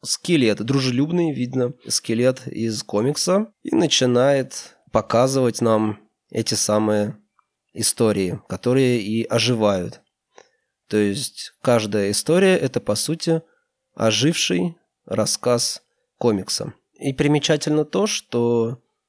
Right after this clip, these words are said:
такие небольшие вставочки, они а-, шикарно анимированы.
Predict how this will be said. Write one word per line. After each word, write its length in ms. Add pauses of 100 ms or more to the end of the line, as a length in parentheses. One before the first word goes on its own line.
(300)
такие 280
небольшие 420
вставочки, 800 (180)
они 440
а-, 240
шикарно 540
анимированы. 920